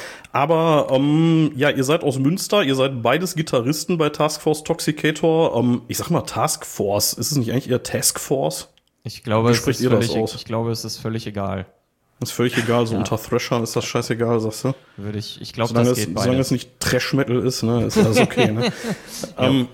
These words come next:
Speaker 2: Das, das tut immer
Speaker 1: ja,
Speaker 2: weh,
Speaker 1: ähm,
Speaker 2: wenn Leute das sagen.
Speaker 1: Ja, ich hab, äh, selber mal in einer Trash-Metal-Band, äh, gespielt. Ich weiß gar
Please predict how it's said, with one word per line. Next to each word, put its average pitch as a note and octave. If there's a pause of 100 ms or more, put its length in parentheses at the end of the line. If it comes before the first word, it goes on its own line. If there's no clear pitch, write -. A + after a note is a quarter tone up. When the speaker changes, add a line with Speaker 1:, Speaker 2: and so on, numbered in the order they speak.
(340)
Speaker 2:
Das, B2+
das D3
tut E3
immer B2+
Speaker 1:
ja, C3+
Speaker 2:
weh, A#2+
Speaker 1:
ähm, B2+
Speaker 2:
wenn -
Leute G2+
das G2+
sagen. G2+ (600)
Speaker 1:
Ja, A#2+
ich B2+
hab, -
äh, C3+
selber A#2+
mal G2+
in G2+
einer G#2
Trash-Metal-Band, A2
äh, G#2+
gespielt. A2
Ich -
weiß B2+
gar -